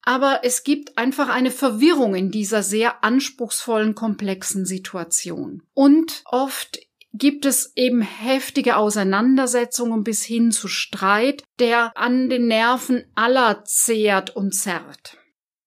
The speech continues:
Ja, dabei wünschen sich natürlich die Beteiligten alle was ganz anderes. Also sie wünschen sich, dass es einfach läuft, dass jeder die, die Situation souverän überschauen kann,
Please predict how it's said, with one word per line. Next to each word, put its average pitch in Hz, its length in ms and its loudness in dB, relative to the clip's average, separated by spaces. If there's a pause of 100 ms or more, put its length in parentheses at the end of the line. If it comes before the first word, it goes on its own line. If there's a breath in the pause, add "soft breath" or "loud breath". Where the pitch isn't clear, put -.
(220)
Ja, 277 240 2
dabei 247 480 2
wünschen 294 360 4
sich 262 180 -2
natürlich 269 520 -2
die 285 60 -4
Beteiligten 254 680 -4
alle 240 220 0
was 254 180 -2
ganz 247 240 -2
anderes. 254 560 2
Also 233 240 -2
sie 226 180 -6
wünschen 277 320 4
sich, 247 180 -4
dass 240 180 0
es 233 200 -6
einfach 269 560 0
läuft, 175 540 -2 (280)
dass - 480 -2
jeder 262 420 0
die, 233 220 -4
die 226 140 -2
Situation 262 640 0
souverän 240 580 0
überschauen 254 760 2
kann, 254 360 -2